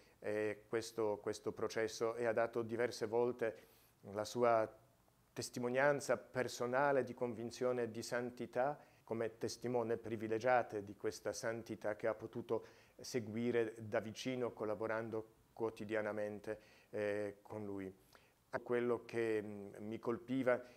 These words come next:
nelle, nelle confidenze di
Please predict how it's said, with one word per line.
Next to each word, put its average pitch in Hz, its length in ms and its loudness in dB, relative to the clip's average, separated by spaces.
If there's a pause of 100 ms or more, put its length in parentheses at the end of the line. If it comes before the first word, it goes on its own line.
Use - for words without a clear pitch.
(160)
nelle, 107 880 0 (540)
nelle 107 400 -4
confidenze 113 1040 0
di 107 440 -4